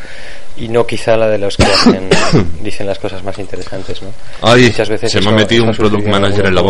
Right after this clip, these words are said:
Speaker 2: boca.
Speaker 1: juegos de decir, "Bueno, es que la comunidad quiere que, <coughs> que haya metralletas". Pero coño, si es un juego medieval, da igual,
Speaker 2: Ey.
Speaker 1: la co-, <laughs> la comunidad pide metralletas. Y luego realmente la comunidad no demandaba eso, ¿no? Eran unos cuantos que estaban haciendo un monto-, un montón de ruido.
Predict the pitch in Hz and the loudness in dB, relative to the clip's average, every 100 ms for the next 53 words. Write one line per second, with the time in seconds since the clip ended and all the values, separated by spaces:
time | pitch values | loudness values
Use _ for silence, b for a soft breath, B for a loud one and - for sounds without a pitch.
0 | 92 92 92 - 95 104 101 - 110 - | -2 -4 -4 -6 -4 -4 -4 -2 -2 -2
1 | 113 110 101 107 - 110 107 - - - | -4 -2 -2 -2 -2 -2 2 4 6 4
2 | - - - 190 104 85 - 98 98 104 | 4 2 4 4 2 -2 -2 -2 0 -2
3 | 101 98 95 98 98 92 - - 87 95 | -2 -2 -2 -4 -6 -6 -4 -6 -8 -4
4 | 95 107 110 - 107 113 98 110 107 101 | -2 0 -2 -4 -4 -2 0 2 2 0
5 | 101 110 101 98 101 98 160 101 - 95 | 2 2 2 -2 -2 2 2 2 -2 -4
6 | - - - 165 143 - 156 135 - 107 | 0 0 2 0 -2 -2 -2 -2 -2 -2
7 | 127 107 110 101 92 98 107 104 90 - | 0 -2 -2 -2 -2 -2 -2 -4 -6 -4
8 | B B B B 104 110 113 110 110 101 | B B B B 0 2 4 4 2 2
9 | 113 113 104 104 110 120 117 110 104 101 | 0 0 -2 0 2 2 2 0 -2 -2
10 | 101 107 - 98 107 95 104 107 104 - | -2 -2 -2 -4 -4 -4 -4 -4 -4 -2
11 | 110 107 - - 104 98 - 101 98 92 | -2 -2 -4 -4 -2 -4 -6 -6 -4 -4
12 | 98 95 104 98 95 95 95 95 95 | -4 -4 -8 -6 -4 -2 -2 -4 -6